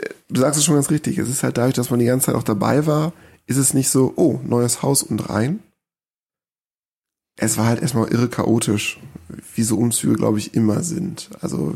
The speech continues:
wahnsinnig viele Kartons überall. Der Umzug selber lief sehr gut, das muss man sagen. Wir waren, ähm,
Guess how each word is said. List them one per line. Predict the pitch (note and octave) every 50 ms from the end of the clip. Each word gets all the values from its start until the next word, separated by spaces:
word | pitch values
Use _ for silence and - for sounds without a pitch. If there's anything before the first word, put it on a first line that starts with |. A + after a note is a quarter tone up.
| - -
wahnsinnig | - - - - D#3 - A#2+ A#2 A#2 A#2 A#2 A#2 A2+ A2+
viele | - - A2+
Kartons | A2 - A2+ - - A#2+ A#2+ A#2+ - -
überall. | - A#2 A2+ A2+ A2+ - - - - A2 A2+ A2 A2 A2 - - - - - - - - - - - -
Der | - - G2+ G#2
Umzug | C#3 D3 - - A#2
selber | A2 B2+ B2 D3 D#3 C#3
lief | C3 C3 -
sehr | - A#2+ A#2 A2
gut, | A#2 D3+ F3+ - - - - _ _ _ - - _ _ _
das | - - A2 - -
muss | A#2+ A#2+ -
man | B2+ A#2
sagen. | G2+ F2+ G2 A#2 B2 A#2+
Wir | A#2 A#2 G#2+
waren, | - A2 G#2+ G#2+ G#2+ G#2+ G#2+ G#2+ G#2+ G#2 G#2+ -
ähm, | - G#2 G#2 G2+ G#2+ G#2 A2 A#2 A2+